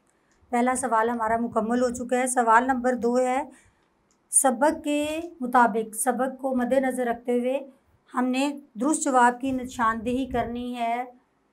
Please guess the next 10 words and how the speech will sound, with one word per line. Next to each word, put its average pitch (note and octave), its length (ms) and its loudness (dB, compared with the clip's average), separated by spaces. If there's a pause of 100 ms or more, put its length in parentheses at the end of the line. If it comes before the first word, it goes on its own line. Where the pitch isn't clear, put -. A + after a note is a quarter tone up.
(580)
टिक D4 180 -2
से। - 360 -2 (200)
आपके A#3+ 300 4
पास, B3+ 460 4
अ, C4+ 40 -2
अ, A#3+ 640 2
मैं B3 240 -4
स्टेटमेंट B3 480 0
पढ़ूँगी, C#4+ 580 0
इसमें D4 420 -6